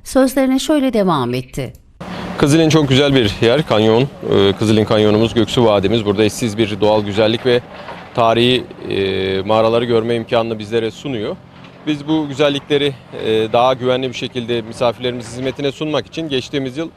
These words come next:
Speaker 2: iskelemizi yaptık. Şu an üzerinde bulunduğumuz, e, Kızılin Merinos iskeleyi oluşturduk, suya indirdik.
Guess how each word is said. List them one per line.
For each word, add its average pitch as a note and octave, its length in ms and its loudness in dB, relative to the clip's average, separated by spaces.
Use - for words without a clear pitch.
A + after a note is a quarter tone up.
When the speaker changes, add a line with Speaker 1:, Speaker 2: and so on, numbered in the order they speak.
Speaker 2:
iskelemizi C#3 500 -2
yaptık. G2+ 260 -6
Şu A#2+ 160 -4
an A2+ 80 -6
üzerinde A2+ 360 -4
bulunduğumuz, A2 520 -10
e, G#2+ 340 -6
Kızılin C3 300 -8
Merinos B2+ 400 -4
iskeleyi G#2+ 440 -6
oluşturduk, A2+ 500 -10
suya C#3 240 -2
indirdik. C#3 480 -4